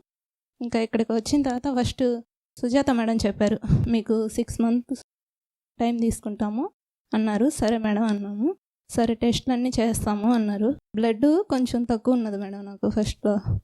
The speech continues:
ఆ, ఇంకా తర్వాత ఇంక అన్ని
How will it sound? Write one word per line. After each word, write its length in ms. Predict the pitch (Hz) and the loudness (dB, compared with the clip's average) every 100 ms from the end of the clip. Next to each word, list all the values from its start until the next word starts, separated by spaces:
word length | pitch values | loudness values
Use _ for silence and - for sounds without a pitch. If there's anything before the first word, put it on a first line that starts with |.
| _ _ _ _ 254 | _ _ _ _ -4
ఆ, 40 | 240 214 214 240 208 _ _ _ _ _ _ _ _ _ _ _ _ - | -2 0 -2 -2 -6 _ _ _ _ _ _ _ _ _ _ _ _ -4
ఇంకా 240 | 240 226 | 0 0
తర్వాత 460 | 226 226 233 233 254 269 233 214 208 - | 0 0 0 0 0 0 -2 -4 -8 -4
ఇంక 160 | 240 226 | -2 0
అన్ని 260 | 226 269 | 0 0